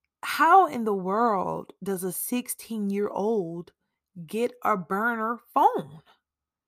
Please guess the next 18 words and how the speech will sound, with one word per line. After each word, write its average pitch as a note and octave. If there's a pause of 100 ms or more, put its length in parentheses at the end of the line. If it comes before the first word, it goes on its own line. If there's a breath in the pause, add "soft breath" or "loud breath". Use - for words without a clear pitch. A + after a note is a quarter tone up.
(320)
You G#3
know, G#3
and F3+
we A#3+
find G3+
out F#3
how F#3
to, F#3 (140)
how F#3+
he F#3
got F3+
that -
phone F3+
and F3+
stuff. - (1200 soft breath)
And A3
I G#3
remember F#3+